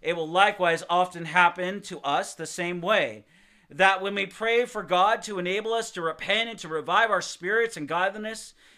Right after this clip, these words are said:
yet God leaves us for a while to continue wrestling with our doubts and questions. And so the third step of our renewal involves waiting for God's blessing. Psalm eighty-five eight says,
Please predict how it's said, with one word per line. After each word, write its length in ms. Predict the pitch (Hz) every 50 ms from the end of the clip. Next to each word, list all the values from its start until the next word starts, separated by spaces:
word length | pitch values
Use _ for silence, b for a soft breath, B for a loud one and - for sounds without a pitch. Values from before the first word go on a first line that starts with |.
| B 165
yet 300 | B 175 214 208 196 -
God 380 | 175 175 190 220 240 240 180 165
leaves 300 | 190 208 220 226 202 214
us 220 | 226 - - -
for 240 | - - 180 185 175
a 80 | 160 151
while 440 | 139 151 156 160 165 165 165 165
to 120 | 165 - -
continue 500 | - 139 135 135 214 214 208 208 208 202
wrestling 580 | 175 151 156 160 - - - 156 156 156 156 143
with 140 | 135 139 139
our 100 | 139 135
doubts 480 | - - 139 135 135 143 143 - -
and 120 | 127 123 -
questions. 720 | - 143 135 131 - - _ 101 90 82 82 82 _ _ b b b b b b b b
And 80 | - -
so 120 | - 190
the 120 | 185 185 180
third 300 | 185 214 226 233 233 -
step 300 | - - 185 170 170 - -
of 140 | 147 143 160
our 120 | 165 156
renewal 600 | 151 151 156 170 196 220 170 139 123 127 - b b b b b b
involves 400 | - 165 165 190 196 202 185 -
waiting 640 | 147 127 147 190 247 269 277 214 175 170 175 185 185
for 160 | 185 - 214
God's 380 | 190 165 151 135 135 143 143 -
blessing. 640 | - 165 185 196 196 196 - 147 117 98 90 82 _ _ _ _ _ _ _ _ _ _ _ _ _ _ _ _ _ _ _ b b b b b b b
Psalm 320 | - - 185 185 185 190
eighty-five 580 | 180 175 180 170 - 175 160 156 151 151 147 -
eight 240 | 147 151 147 143 143
says, 420 | - - 127 117 113 113 110 -